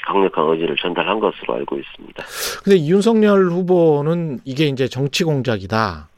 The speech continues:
Speaker 1: 네.
Speaker 2: 이 여권의 정치 공작이고 이게 괴문서다, 이렇게
Speaker 1: 네, 네.
Speaker 2: 주장을 하고 있단 말이죠.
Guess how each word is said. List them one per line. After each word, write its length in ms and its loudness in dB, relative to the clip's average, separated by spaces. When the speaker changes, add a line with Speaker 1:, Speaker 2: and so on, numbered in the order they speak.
Speaker 1:
네. 180 2
Speaker 2:
이 20 6
여권의 320 2
정치 280 -2
공작이고 520 0
이게 320 0
괴문서다, 1040 2
이렇게 520 0
Speaker 1:
네, 180 -4
네. 80 -6
Speaker 2:
주장을 380 2
하고 180 0
있단 220 -2
말이죠. 440 -4